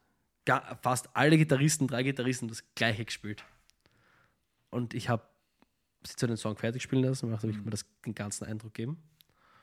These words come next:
Speaker 1: Und hab dann angefangen, also, "Okay, schaut's mal, ähm,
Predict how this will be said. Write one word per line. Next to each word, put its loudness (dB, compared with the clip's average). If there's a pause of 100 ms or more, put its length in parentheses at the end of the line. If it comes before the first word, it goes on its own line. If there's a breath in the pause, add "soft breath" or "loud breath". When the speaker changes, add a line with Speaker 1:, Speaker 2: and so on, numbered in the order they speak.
(460 soft breath)
Speaker 1:
Und -6
hab -8
dann 4
angefangen, -4
also, -8 (140)
"Okay, -10 (320)
schaut's -4
mal, -2 (2250)
ähm, -12